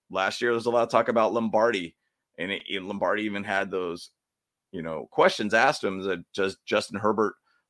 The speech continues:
look to, you know, change plays during the game? Does he make his own calls?" And he's like, "Oh yeah, he does it all the time for me and everything." But I feel like sometimes, like, he needs to take the bull by the horns and really take more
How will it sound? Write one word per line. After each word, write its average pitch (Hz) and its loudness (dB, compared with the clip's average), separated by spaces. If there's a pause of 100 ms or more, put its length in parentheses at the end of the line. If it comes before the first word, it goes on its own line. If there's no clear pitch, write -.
look 139 4
to, 127 0 (920)
you 117 -6
know, 113 2
change 143 0
plays 131 6
during 120 0
the 107 -2
game? 135 0 (300)
Does 110 0
he 113 -4
make 101 2
his 92 -4
own 87 -2
calls?" 120 4
And 110 -2
he's 113 -4
like, 120 0
"Oh 220 2
yeah, 208 4
he 123 2
does 135 0
it 135 2
all 135 4
the 131 -2
time 135 0
for 117 -6
me 87 -6
and 80 -6
everything." 73 -8
But 104 0 (360)
I 113 -4
feel 190 4
like 180 6
sometimes, 127 0
like, 95 0 (280)
he 131 -4
needs 135 -2
to - -14
take 120 0
the 110 -4
bull 104 2
by 95 2
the 82 -2
horns 92 -6
and 78 -12
really 92 -6
take 87 -4 (160)
more 85 -6